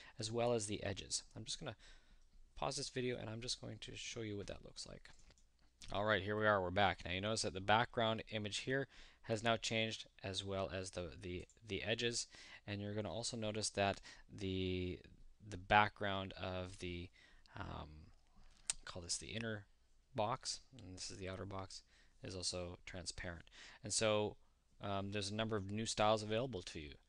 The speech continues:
and you can use them if you wish, or just go with the defaults. And as we release, uh, more WordPress themes, you're gonna find that, uh, there's some more additional styles available to you there as well.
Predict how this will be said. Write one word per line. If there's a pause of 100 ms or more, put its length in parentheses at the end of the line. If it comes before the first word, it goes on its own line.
(520)
and
you
can
use
them
if
you
wish, (260)
or
just
go
with
the
defaults.
And (400)
as
we
release, (180)
uh, (120)
more
WordPress
themes, (260)
you're
gonna
find
that,
uh,
there's
some
more
additional
styles
available
to
you
there
as
well.